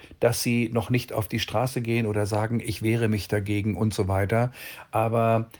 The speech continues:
jetzt so langsam kommt eine Qualität rein, dass die Menschen wirklich auf die Straße gehen. Die Frage ist, wie lange dauert es noch? Denn jeder Tag, der verstreicht, bedeutet eine Verschlimmerung der Situation,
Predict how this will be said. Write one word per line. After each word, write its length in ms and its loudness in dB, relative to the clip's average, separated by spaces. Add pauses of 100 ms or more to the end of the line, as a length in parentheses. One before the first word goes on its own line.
(140)
jetzt 340 4
so 140 6
langsam 640 2
kommt 400 0
eine 240 2
Qualität 800 -2
rein, 340 0 (220)
dass 160 -2
die 100 0
Menschen 320 0
wirklich 260 -2
auf 80 -2
die 120 -6
Straße 400 -2
gehen. 280 -2 (280)
Die 80 0
Frage 360 0
ist, 200 -4
wie 60 2
lange 280 0
dauert 380 2
es 180 -4
noch? 200 -2
Denn 300 2 (680)
jeder 380 4
Tag, 300 2
der 120 2
verstreicht, 880 -4
bedeutet 500 2
eine 220 0
Verschlimmerung 640 0
der 120 2
Situation, 800 0